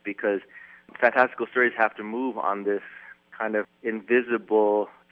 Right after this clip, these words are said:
slippage from, you know, reality to, to the fantastical realm, and, and they kind of die by any hint of over-explanation. It was one of the things that, translating the story, Bourgeois and Company, which is about a mountain climber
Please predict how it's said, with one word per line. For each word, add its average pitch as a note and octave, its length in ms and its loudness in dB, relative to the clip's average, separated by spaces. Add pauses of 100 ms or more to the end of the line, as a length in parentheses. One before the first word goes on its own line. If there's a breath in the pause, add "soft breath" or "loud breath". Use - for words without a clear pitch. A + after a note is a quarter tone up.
(140)
slippage A2 540 -2 (400)
from, G#2 260 0 (360 loud breath)
you G#2+ 80 -6
know, G2+ 100 0 (120)
reality A2 500 6 (160)
to, G#2+ 260 -8 (140)
to C3 80 -4 (100)
the G#2+ 60 -2 (340)
fantastical F#2+ 680 0
realm, G2+ 360 0
and, G2 140 -8 (460 loud breath)
and A#2 140 -6
they A#2 100 2
kind D#3 220 -6
of A2 120 -14
die C3+ 360 4
by G2+ 260 0 (240)
any D3+ 120 2 (100)
hint D#3 140 -2
of A2+ 100 -2
over-explanation. G#2 840 -4
It B2+ 80 0
was B2 60 -10
one C#3+ 140 -2
of E3+ 100 0
the D3 160 -4
things C3 240 -2
that, G#2+ 160 4 (720 loud breath)
translating C3 420 2
the G#2 160 -4
story, A2 260 4
Bourgeois A2 720 -2
and F#2+ 160 -8
Company, G2+ 600 -2
which G#2+ 200 -4
is G2 80 -6
about G2 460 6 (200)
a - 20 -8
mountain A#2+ 300 2
climber G2 400 -4